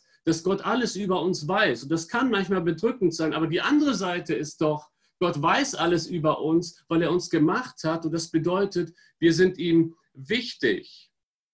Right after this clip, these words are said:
Das T-Modell von Ford war ja lange Zeit, als es rauskam, es war eines der ersten Autos, äh, die Ford rausgebracht hat, äh, vor allen Dingen in Amerika. Das war ein echter Verkaufsschlager. Im Prinzip sowas wie, ähm,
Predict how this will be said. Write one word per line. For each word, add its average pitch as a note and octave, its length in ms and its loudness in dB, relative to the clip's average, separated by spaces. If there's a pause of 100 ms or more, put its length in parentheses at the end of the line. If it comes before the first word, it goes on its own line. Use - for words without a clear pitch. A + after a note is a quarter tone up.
(1200)
Das D#3+ 240 -2
T-Modell F3+ 580 4
von E3+ 260 0
Ford E3+ 480 2
war C#3 80 0
ja D3+ 120 4
lange D#3+ 280 0
Zeit, D#3+ 540 0
als C#3 180 -8
es C#3+ 160 -8
rauskam, E3 460 0
es - 120 -4
war F#2+ 100 -4
eines D3 240 -2
der F#2+ 140 -2
ersten C#3+ 360 -2
Autos, D#3+ 720 -2
äh, C3+ 140 -8
die C3+ 140 0
Ford C#3+ 480 -2
rausgebracht A#2+ 800 -2
hat, D#3 340 -4
äh, B2+ 140 -10
vor B2+ 200 -4
allen C#3 100 0
Dingen C#3 180 0
in - 20 -4
Amerika. C#3 480 -2
Das B2 200 -6
war C#3+ 80 0
ein - 80 -4
echter E3 260 -4
Verkaufsschlager. C#3+ 1120 -4 (680)
Im A#2+ 100 -4
Prinzip D3 380 2
sowas D3 380 0
wie, C#3+ 200 2
ähm, B2 320 -2